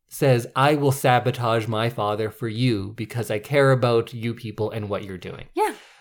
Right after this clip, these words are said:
Speaker 1: So he sees that and goes like, "Oh, she's the worst. She's here to get us."
Speaker 2: Yeah. Even though
Speaker 1: Why?
Speaker 2: she literally says, "I'm on your side."
Speaker 1: Yes. And she has proven it because she has gone out of her way to do those actions.
Speaker 2: Yeah.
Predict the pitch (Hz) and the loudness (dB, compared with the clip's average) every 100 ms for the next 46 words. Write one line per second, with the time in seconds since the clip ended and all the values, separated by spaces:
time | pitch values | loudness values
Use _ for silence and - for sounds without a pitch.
0 | _ - - 190 143 120 120 - 285 339 | _ -16 0 4 6 4 -4 -4 2 4
1 | 294 254 254 262 208 156 135 156 143 131 | 4 2 2 2 4 2 2 2 4 4
2 | 135 - - 175 160 151 139 143 147 - | 0 -10 2 6 8 10 10 8 6 0
3 | - - 160 139 123 120 131 131 135 135 | -4 -2 2 2 2 4 4 6 6 6
4 | 135 - 135 113 139 131 117 113 104 110 | 2 -6 -4 -4 0 0 2 -2 0 0
5 | 104 98 - 226 294 190 - _ - - | 0 -6 -6 -2 -2 -2 -12 _ -20 -4
6 | 277 311 330 302 185 165 143 127 120 - | 0 2 6 6 8 6 6 4 4 4
7 | 320 311 294 269 262 269 240 190 180 - | 4 4 2 -2 0 4 6 6 2 -2
8 | - - 202 196 196 180 175 170 165 156 | -6 2 4 4 4 2 2 -2 -4 -2
9 | 180 - 165 - - - 233 226 - - | -2 2 2 2 -2 0 0 0 -6 -14
10 | 131 _ _ _ _ - - _ - 226 | -16 _ _ _ _ -20 -20 _ 0 4
11 | 214 220 190 - 208 185 190 165 - 320 | 6 4 2 0 2 4 4 2 2 4
12 | 403 175 120 131 180 - 196 202 202 - | 6 4 2 -2 -4 0 0 0 -2 2
13 | 156 240 165 135 143 156 - 143 170 170 | 4 4 4 4 6 6 4 4 2 2
14 | 165 117 123 139 170 127 127 170 165 131 | 0 2 2 2 0 2 4 4 4 4
15 | 147 147 165 - - 107 101 117 359 392 | 4 2 0 0 -2 -8 -8 0 0 0